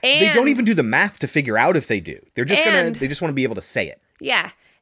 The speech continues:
Speaker 1: And they're requiring the workers to donate.
Speaker 2: Yes, so in order for us to do that, you need to increase production so we can give away these toys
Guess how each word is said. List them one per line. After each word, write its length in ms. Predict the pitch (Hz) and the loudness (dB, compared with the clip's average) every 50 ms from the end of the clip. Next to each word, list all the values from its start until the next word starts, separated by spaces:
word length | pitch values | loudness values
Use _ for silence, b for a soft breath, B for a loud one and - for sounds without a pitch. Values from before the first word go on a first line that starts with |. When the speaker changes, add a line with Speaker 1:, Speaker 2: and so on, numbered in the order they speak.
| _ _ | _ _
Speaker 1:
And 640 | - 262 294 311 302 262 226 208 202 202 208 233 247 _ _ _ _ _ _ _ _ _ _ _ _ _ _ _ _ _ _ _ _ _ - | -2 0 0 2 2 2 2 0 0 -2 -6 -12 -16 _ _ _ _ _ _ _ _ _ _ _ _ _ _ _ _ _ _ _ _ _ -2
they're 160 | - - 247 | 2 2 2
requiring 1040 | 233 247 240 - - - 285 262 277 285 302 294 285 262 247 240 226 220 214 208 | 4 2 0 0 -2 0 2 4 4 4 4 4 4 2 2 0 0 0 -2 -2
the 120 | 196 220 202 | 0 0 0
workers 760 | 190 202 233 262 285 269 - 233 202 202 190 185 202 - - | 2 2 2 2 2 2 2 2 4 4 2 2 -2 -6 -8
to 160 | - - 185 | -10 -10 -10
donate. 680 | 170 165 220 214 226 226 196 151 82 57 - - _ B B B B | -4 0 2 2 2 2 -2 -4 -6 -8 -10 -16 _ B B B B
Speaker 2:
Yes, 260 | - 160 120 - - | 0 0 0 2 0
so 240 | - - 170 147 143 | 0 2 2 2 2
in 140 | - 151 156 | 2 0 0
order 260 | 160 147 160 160 165 | 2 2 2 2 2
for 140 | 156 - 180 | 0 2 0
us 100 | 147 - - | 0 0 -2
to 80 | 139 | -8
do 280 | 135 113 196 214 233 202 | -4 -2 0 0 2 2
that, 360 | 170 156 135 127 123 123 - B B B B B | 4 4 4 4 2 0 -2 B B B B B
you 220 | B 131 156 165 175 | B 0 0 2 2
need 260 | 170 160 156 143 - | 2 2 0 0 -2
to 420 | - 147 139 127 123 123 120 113 b b b b - | -2 0 2 2 2 0 -2 -4 b b b b 0
increase 480 | 143 156 196 214 - - 208 202 190 - | 2 4 4 2 2 2 0 0 0 -2
production 580 | - 190 175 131 107 95 - - 127 117 139 | 0 2 2 2 2 0 -2 -4 -6 -6 -4
so 100 | - - 110 | -4 -4 -2
we 120 | 107 107 | -4 -4
can 160 | 98 107 104 | -4 -4 -2
give 160 | 95 117 107 | 0 0 0
away 260 | 117 110 107 110 107 101 | 0 0 0 0 0 0
these 300 | 92 101 101 95 - - | -2 -4 -6 -6 -8 -6
toys 480 | - 151 147 127 110 107 104 101 - | -4 -2 0 0 0 -2 -4 -8 -10